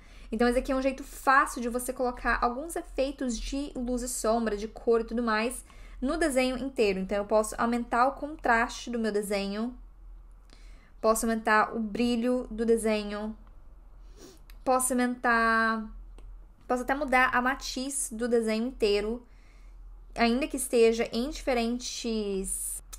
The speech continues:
em diferentes camadas do desenho. Posso modificar a saturação do desenho, que eu quero colocar ainda mais brilho. E aí, esse daqui é um jeito bem fácil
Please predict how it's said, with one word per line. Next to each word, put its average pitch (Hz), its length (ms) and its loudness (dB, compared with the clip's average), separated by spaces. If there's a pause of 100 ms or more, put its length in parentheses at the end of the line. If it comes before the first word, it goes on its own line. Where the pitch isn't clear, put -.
em 220 60 -6
diferentes 226 300 -4
camadas 240 480 2
do 220 80 2
desenho. 208 520 -2 (440)
Posso 277 280 4
modificar 277 560 -2
a 240 100 0
saturação 311 1040 0
do 247 140 -6
desenho, 214 600 -2 (1600)
que 240 100 -10
eu 240 60 -6
quero 233 220 -6
colocar 240 260 -10
ainda 233 140 -4
mais 233 540 -6
brilho. 190 480 -6 (280)
E 220 160 -2
aí, 240 260 2
esse 262 160 -4
daqui 254 180 -4
é 262 60 0
um 269 40 -2
jeito 254 300 -2
bem 262 420 -4
fácil 294 720 -2